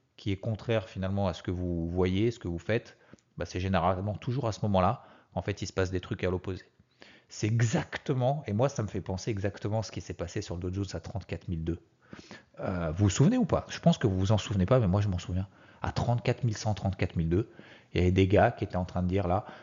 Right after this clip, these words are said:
Ah ouais, mais t'as vu, j'espère que le bouchon de champagne, il va exploser sur le Dow Jones, regarde, ça va exploser, j'achète, j'achète. » Et c'est là que je m'étais énervé, j'avais poussé un coup de gueule il y a deux semaines.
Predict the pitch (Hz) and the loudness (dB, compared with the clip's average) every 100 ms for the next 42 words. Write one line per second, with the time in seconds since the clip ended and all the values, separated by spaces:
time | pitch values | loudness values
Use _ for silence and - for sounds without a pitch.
0 | - - - - - - - 113 113 139 | -8 -6 -2 -2 -2 -4 -2 0 2 2
1 | 143 113 139 123 - 135 - - 117 120 | 2 4 4 2 2 0 2 2 4 4
2 | 110 123 110 107 104 113 117 110 131 - | 2 -2 -2 -4 0 2 2 2 -2 -8
3 | - 185 147 139 147 135 123 - - - | -2 0 0 -2 -4 -6 -8 -8 -6 -4
4 | 160 - 131 131 - 233 - - 180 - | -4 -4 -6 -8 -8 -10 -10 -4 -4 2
5 | 165 143 147 156 127 123 - - - - | 4 6 6 6 4 4 2 0 -6 -12
6 | - - - - 101 - 113 - 107 - | -16 -16 -14 -8 -4 0 0 0 -2 4
7 | 165 131 117 120 117 110 120 107 95 - | 4 4 2 4 6 6 6 6 4 0
8 | 101 104 - 98 104 95 92 - 92 | -4 -2 -2 2 4 4 2 0 -2